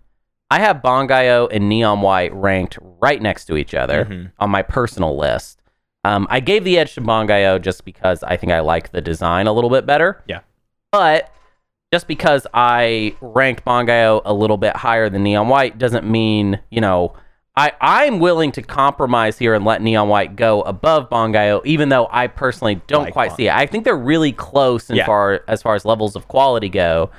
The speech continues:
Speaker 1: But, you know, the bottom half of the teens is kind of where a lot of
Speaker 2: All
Speaker 1: my
Speaker 2: over. Yeah.
Speaker 1: differences with the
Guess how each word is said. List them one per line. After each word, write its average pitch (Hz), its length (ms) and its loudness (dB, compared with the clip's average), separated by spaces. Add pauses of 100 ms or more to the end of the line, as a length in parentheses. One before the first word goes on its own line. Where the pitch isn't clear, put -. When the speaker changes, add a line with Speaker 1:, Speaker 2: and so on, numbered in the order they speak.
(520)
Speaker 1:
But, 143 220 0
you 156 80 0
know, 113 300 2 (480)
the 165 80 0
bottom 180 500 2
half 139 480 0
of 110 240 -2
the 107 80 -4
teens 131 720 -4 (260)
is 123 140 -4
kind 139 260 0
of 123 120 -2
where 123 180 6
a 113 80 4
lot 113 280 4
of 110 100 4
Speaker 2:
All 107 100 4
Speaker 1:
my 101 320 2
Speaker 2:
over. 95 300 0
Yeah. 85 140 -14 (120)
Speaker 1:
differences 120 640 -2
with 107 280 -2
the 92 300 2